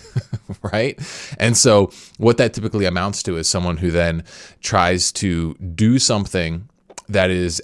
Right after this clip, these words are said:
outside the realms of what is really capable for them in the moment. So, like, let's say, you know, let's say you've gone on a, a big old bender, you know, you've been pounding the porn,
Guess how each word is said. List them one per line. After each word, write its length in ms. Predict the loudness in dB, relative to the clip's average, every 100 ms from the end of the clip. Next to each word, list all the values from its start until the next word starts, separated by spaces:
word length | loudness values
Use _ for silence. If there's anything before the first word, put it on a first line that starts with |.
| -2
outside 440 | -2 0 0 0
the 80 | 0
realms 400 | -2 -2 -2 -6
of 120 | -6
what 220 | -4 -4
is 360 | -4 -4 -4 -6 _ _
really 240 | -2 -2 -2
capable 440 | -4 -4 -4 -10
for 200 | -10 -10
them 240 | -8 -10 -12 -10
in 120 | -8
the 80 | -6
moment. 340 | -10 -14 -20 _ -20 -6
So, 220 | -2 0
like, 180 | 0 0
let's 200 | -2 0
say, 480 | 2 4 2 0 -4 _ -8
you 120 | -4
know, 140 | -2
let's 160 | -2 0
say 180 | 0 2
you've 240 | 0 0
gone 360 | -2 0 2 0
on 140 | 0
a, 220 | -2 -4 -10 -20 -20 _ -18
a 40 |
big 260 | -2 2 4
old 320 | 6 6 4
bender, 520 | 2 2 0 -2 -4 -12
you 60 | -8
know, 160 | -4
you've 240 | -2 -2 0
been 360 | 2 2 0 -6 -20 _ _ _ -16 -14 -6
pounding 440 | -2 0 0 -2
the 80 | -4
porn, 760 | -8 -4 0 2 2 0 -2